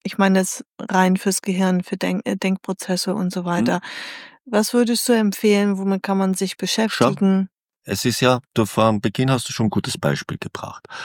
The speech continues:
Speaker 2: Früher haben viel, viel mehr Menschen hart körperlich arbeiten müssen. Was hat es zu dieser Zeit nicht gegeben?
Speaker 1: Video Wing Chun.
Speaker 2: Nein, Fitnesscenter.
Speaker 1: Hochwertig-, hochwertige
Speaker 2: Nein, nein, nein, gar, gar,
Speaker 1: Bewegungs-,
Speaker 2: gar nicht so
Speaker 1: ja.
Speaker 2: hoch.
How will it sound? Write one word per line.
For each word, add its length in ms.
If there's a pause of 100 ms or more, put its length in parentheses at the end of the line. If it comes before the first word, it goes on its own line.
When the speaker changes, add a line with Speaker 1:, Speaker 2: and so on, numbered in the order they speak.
Speaker 2:
Früher 480
haben 140
viel, 300
viel 220
mehr 140
Menschen 420
hart 240
körperlich 460
arbeiten 560
müssen. 340 (320)
Was 220
hat 160
es 100
zu 120
dieser 240
Zeit 240
nicht 220
gegeben? 440 (580)
Speaker 1:
Video 300
Wing 180
Chun. 260
Speaker 2:
Nein, 320 (120)
Fitnesscenter. 540
Speaker 1:
Hochwertig-, 560
hochwertige 400
Speaker 2:
Nein, 240
nein, 160
nein, 180
gar, 140
gar, 140
Speaker 1:
Bewegungs-, 160
Speaker 2:
gar 160
nicht 140
so 80
Speaker 1:
ja. 80
Speaker 2:
hoch. 160